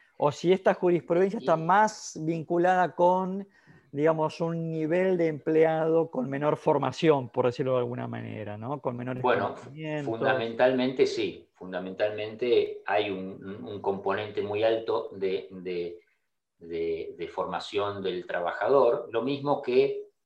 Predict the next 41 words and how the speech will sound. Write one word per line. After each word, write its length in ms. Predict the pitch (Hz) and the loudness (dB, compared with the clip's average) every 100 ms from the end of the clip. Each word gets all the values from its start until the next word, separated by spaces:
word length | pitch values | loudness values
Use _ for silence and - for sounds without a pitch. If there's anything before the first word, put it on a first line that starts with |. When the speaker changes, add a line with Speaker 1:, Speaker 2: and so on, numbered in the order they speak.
| _ - | _ -14
Speaker 2:
no 220 | 90 107 | -6 -4
es 180 | 101 104 | -2 -2
el 80 | |
objeto 420 | 104 92 117 117 127 | -4 -2 -4 -2 0
de 120 | 165 | 0
esto, 200 | - - | -2 -4
pero 260 | 92 87 - - - _ _ | -4 -4 -6 -14 -20 _ _
todos 300 | 113 117 - | 0 2 2
sabemos 320 | 113 120 123 | 2 2 0
que, 100 | 107 | -2
por 200 | - - | -2 -2
ejemplo, 640 | - 117 113 110 104 - - | -2 -4 -4 -2 -2 -2 -4
hay, 380 | 101 107 110 107 | -2 -2 -4 -2
hay 200 | 104 104 | -2 -4
situaciones 640 | - - 110 127 147 120 | -8 -6 -4 -4 -4 -6
en 100 | 104 | -8
donde 360 | 101 101 95 95 | -8 -4 0 0
al 140 | 95 | 0
empleado 560 | 95 - 98 113 135 - | -4 -4 -2 0 0 0
directamente 560 | 101 - 95 104 - | -2 -2 -4 -6 -10
se 140 | - - | -12 -12
lo 100 | - | -8
fuerza 400 | - 104 - 95 | -4 -4 -4 -6
a 40 | |
renunciar, 600 | 90 87 98 - 180 - | -6 -10 -14 -2 0 0
a 80 | 87 | -4
mandar 340 | 87 90 107 | -12 -10 -6
el 140 | - - | -4 -4
telegrama 480 | 95 98 113 - 90 | -4 -2 -2 -2 -6
de 60 | - | -6
renuncia. 560 | 135 170 95 - - _ _ _ | -4 -6 -8 -14 -20 _ _ _
Speaker 1:
Ujú, 560 | 120 117 95 113 107 98 _ _ _ - | -12 -12 -12 -14 -14 -18 _ _ _ -14
bien. 340 | 120 120 110 | -10 -8 -10
Speaker 2:
Este, 680 | 92 - - 90 87 - - | -12 -12 -12 -12 -12 -14 -16
entonces, 420 | 87 - 104 107 | -10 -6 -4 -2
obviamente, 840 | 113 117 151 123 95 90 85 - - - | 0 0 2 -2 -4 -6 -8 -10 -20 -10
muchas 320 | 104 - 110 | -6 -2 -2
veces 280 | 117 - - | 0 -2 -2
se 100 | 104 | 0
le 140 | 101 | 0
pone 500 | - 110 92 85 - | 2 0 0 -6 -12